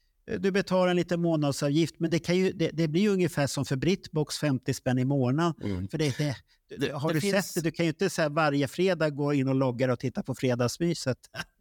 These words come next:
Speaker 1: Det går ju
Speaker 2: Nej, men
Speaker 1: inte.
Speaker 2: det finns ju två viktiga saker ur pa-, ur fanperspektivet, eh, att ta upp.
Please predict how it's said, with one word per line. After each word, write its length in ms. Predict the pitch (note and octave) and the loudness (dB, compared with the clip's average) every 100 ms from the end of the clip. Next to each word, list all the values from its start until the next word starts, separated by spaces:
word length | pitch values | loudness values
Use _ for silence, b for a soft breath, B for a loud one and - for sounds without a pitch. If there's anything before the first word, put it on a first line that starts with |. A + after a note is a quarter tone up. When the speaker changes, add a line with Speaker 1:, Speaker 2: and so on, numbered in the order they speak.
| _ - | _ -20
Speaker 1:
Det 140 | F3+ | -16
går 120 | F#3+ - | -16 -14
ju 60 | - - | -14 -6
Speaker 2:
Nej, 80 | C#3+ | -2
men 100 | D#3 | -2
Speaker 1:
inte. 140 | B2+ E3 | -2 -2
Speaker 2:
det 80 | |
finns 260 | D3+ F3+ D#3+ | 0 -2 -2
ju 40 | |
två 240 | D#3 - E3 | -4 0 0
viktiga 360 | D#3 - D#3+ | -2 -2 -2
saker 600 | D3 - G#3 F#3+ - A#2+ - - E2+ - | 0 -2 -2 -4 -4 -4 -4 -12 -16 -8
ur 180 | A#2+ A2+ | -6 -6
pa-, 240 | - B2+ - | -4 -6 -4
ur 180 | G#2+ A2 | -4 -4
fanperspektivet, 1300 | - B2 A2 - A2+ - A#2+ F3 F3 A#2+ D#2+ - - - - | -4 -2 -2 -4 -8 -8 -4 -2 0 0 -2 -4 -10 -8 -6
eh, 300 | F2 F2 F#2 | -4 -4 -4
att 120 | - | -4
ta 80 | - | -2
upp. 180 | F#2+ | -2